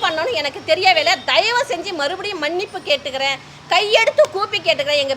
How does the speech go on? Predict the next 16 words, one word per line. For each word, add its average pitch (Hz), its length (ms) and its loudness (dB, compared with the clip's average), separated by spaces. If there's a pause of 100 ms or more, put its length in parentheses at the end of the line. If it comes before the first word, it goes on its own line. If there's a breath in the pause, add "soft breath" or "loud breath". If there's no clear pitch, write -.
பெண்களுக்கு 415 580 2
ஒரு, 269 440 0
ஒரு 262 240 0
எதிர்காலத்தை 415 640 0
கொடுங்க, 277 360 -2 (260)
ஒரு 320 220 4
வழியை 403 420 4
கொடுங்க. 294 280 -4 (240)
நீங்க 359 220 2
நடிக்க 392 460 2
வாய்ப்பு 381 360 2
கொடுத்து 403 240 -8
நாங்க 302 240 -2
நடிக்கலைன்னா 339 720 -2
தயவு 453 320 2
செஞ்சு 392 300 -2